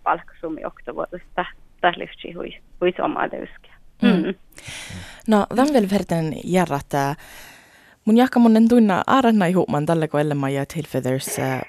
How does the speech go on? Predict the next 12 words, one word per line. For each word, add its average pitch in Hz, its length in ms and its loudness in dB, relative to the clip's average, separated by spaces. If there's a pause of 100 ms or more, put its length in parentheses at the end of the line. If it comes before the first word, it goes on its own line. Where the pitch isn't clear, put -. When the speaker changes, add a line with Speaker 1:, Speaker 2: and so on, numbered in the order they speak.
Speaker 2:
vali 135 440 -2
voi 123 300 -2 (440)
tohko 139 540 -6 (160)
nu, 139 300 -2 (120)
mutta 220 260 4
Speaker 1:
Mm. 214 60 4
Speaker 2:
täällä, 151 320 2 (420)
tai 202 180 4
läpi 185 260 -2
vielä 160 220 -2
amadde 151 380 -4
kennellin, 147 540 -4